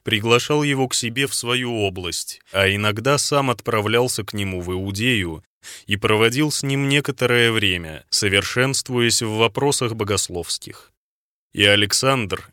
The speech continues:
епископ Иерусалимский, и Феоктист Кесарийский всё время прислушивались к нему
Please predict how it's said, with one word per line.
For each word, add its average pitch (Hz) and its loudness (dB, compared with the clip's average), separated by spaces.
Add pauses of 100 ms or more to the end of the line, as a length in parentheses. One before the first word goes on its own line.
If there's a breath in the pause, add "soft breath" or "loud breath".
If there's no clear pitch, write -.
епископ 98 -4
Иерусалимский, 95 -2 (240 loud breath)
и 110 0
Феоктист 101 0
Кесарийский 104 -2
всё - -2
время 139 2
прислушивались 127 0
к - -10
нему 120 -2